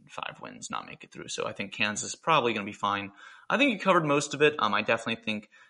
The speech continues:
uh, it's good to see Emory B, um, as well as Tufts B, and in Nebraska B. I think B teams from three very strong programs, as, as you mentioned. Um, I, I look forward to seeing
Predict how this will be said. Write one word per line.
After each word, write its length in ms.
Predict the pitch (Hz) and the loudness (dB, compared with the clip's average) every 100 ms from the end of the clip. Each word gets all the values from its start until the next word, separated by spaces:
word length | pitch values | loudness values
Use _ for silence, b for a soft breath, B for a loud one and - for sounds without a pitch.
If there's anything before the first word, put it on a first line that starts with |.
| b | b
uh, 200 | 107 104 - | -2 -2 -4
it's 120 | - | -6
good 160 | - 113 | -4 -4
to 40 | |
see 240 | - 120 - | -4 -6 -4
Emory 400 | 113 110 107 107 | -4 -2 -4 -4
B, 380 | 113 110 107 104 b b - | -4 -2 -2 -4 b b -2
um, 500 | 101 98 95 95 95 - | 2 2 0 -4 -6 -6
as 120 | 110 | 0
well 100 | 104 | 0
as 100 | - | -2
Tufts 340 | - 104 - - | -4 -4 -4 -8
B, 360 | 101 101 101 b b - | -6 -4 -6 b b -6
and 240 | 101 98 - | -4 -6 -8
in 320 | 151 160 175 | -4 -2 0
Nebraska 380 | 185 190 - 90 | 2 0 0 -4
B. 60 | |
I 40 | 92 | -6
think 180 | 104 - | -8 -10
B 140 | 104 110 | -8 -8
teams 320 | - 107 101 | -4 -4 -4
from 300 | - 95 95 | -6 -8 -6
three 220 | - 117 107 | -4 -2 0
very 260 | 107 110 | 2 2
strong 280 | - 98 98 | 0 -2 -2
programs, 360 | 98 98 92 - | -4 -6 -6 -12
as, 140 | - - | -14 -14
as 100 | - | -12
you 80 | 95 | -6
mentioned. 540 | 104 104 - 104 98 - b b b - | -6 -6 -6 -8 -8 -14 b b b -10
Um, 440 | 55 60 60 50 _ _ - - _ | -8 -10 -16 -20 _ _ -16 -16 _
I, 300 | 117 107 113 | 2 4 4
I 160 | - 120 | 4 2
look 240 | 123 131 | 0 -2
forward 220 | 165 196 175 | -2 -2 -2
to 40 | |
seeing 720 | - - 120 120 117 113 | -4 -2 -2 -2 -4 -8